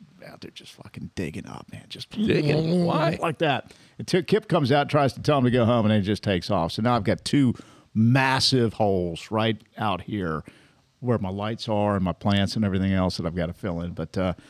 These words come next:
Speaker 1: um, yeah, there's a lot, you know, there's usually a lot going on here. A lot of people cutting through the neighborhood, and
Speaker 2: Mm-hmm.
Speaker 1: but, you know, we like it. I mean, you see a lot of people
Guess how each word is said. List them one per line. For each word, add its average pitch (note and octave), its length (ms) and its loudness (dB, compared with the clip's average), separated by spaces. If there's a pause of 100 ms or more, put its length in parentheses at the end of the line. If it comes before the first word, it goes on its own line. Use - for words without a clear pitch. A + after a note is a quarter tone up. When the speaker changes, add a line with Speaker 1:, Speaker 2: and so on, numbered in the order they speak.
(200)
Speaker 1:
um, F#2+ 240 -2
yeah, A#3+ 160 0
there's A#3+ 200 0
a C#4 40 2
lot, G#3+ 320 0
you F3 140 -2
know, D3+ 120 -2
there's A3+ 220 -2
usually F#3 280 2
a - 20 4
lot A#2+ 220 2
going G2+ 180 -2
on G2 140 2
here. G#2 120 2
A F#2+ 60 0
lot A#2+ 260 0
of C#3 140 0 (180)
people C3 400 -8
cutting - 300 -6
through A#2+ 260 0
the C3+ 80 -2
neighborhood, A2 920 0
and F#2 160 -2
Speaker 2:
Mm-hmm. C#2 280 -12 (140)
Speaker 1:
but, D3 220 -2
you D3+ 160 -4
know, G2 240 -2
we D#3 100 -2
like F#2 300 0
it. F2 80 -2
I F2+ 60 -2
mean, G2+ 160 0
you G#2 80 -2
see - 200 -8
a F2 60 -2
lot E2+ 160 -4
of E2 80 -8
people F2 300 -8